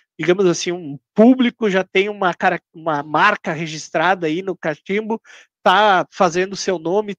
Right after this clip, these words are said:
tá, é, é, tendo espaço, né? E a gente quer trazer, é, justamente pessoas assim, com, com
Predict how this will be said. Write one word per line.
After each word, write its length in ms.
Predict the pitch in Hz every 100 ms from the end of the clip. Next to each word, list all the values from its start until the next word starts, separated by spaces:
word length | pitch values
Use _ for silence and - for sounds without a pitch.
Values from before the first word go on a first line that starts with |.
| -
tá, 480 | 180 214 196 165 143 _ _ _ -
é, 80 |
é, 560 | 151 151 143 143 143 135 _ _ _ _ _ _
tendo 340 | - 175 208 202
espaço, 720 | - - 196 202 247 - 190
né? 260 | 170 220
E 120 | 233 226
a 60 |
gente 280 | 220 269 -
quer 240 | - 269 277
trazer, 500 | - 285 180 196 233 _ _ _ _ _ -
é, 140 | 180
justamente 880 | 156 208 247 202 196 - 226 202 - _ _ -
pessoas 420 | 208 - 233 202
assim, 460 | 175 - 202 220 208
com, 320 | - 180 175
com 520 | - 185 185 170 156